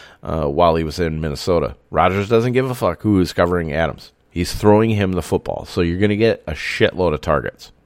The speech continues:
It's just whether or not you want to attack the harder matchup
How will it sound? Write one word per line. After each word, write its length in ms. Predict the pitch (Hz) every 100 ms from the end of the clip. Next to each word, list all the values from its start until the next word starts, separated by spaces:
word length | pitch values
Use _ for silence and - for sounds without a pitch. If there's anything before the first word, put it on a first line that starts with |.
| _ _ _ _ _ _ _ _ _ - - - - -
It's 160 | -
just 220 | 113 110
whether 260 | 113 104 110
or 60 | 107
not 240 | 107 80
you 100 | 107
want 180 | 101 101
to 120 | 107
attack 400 | 107 - 92 87
the 100 | 90
harder 320 | 87 82 80
matchup 480 | 82 73 67 -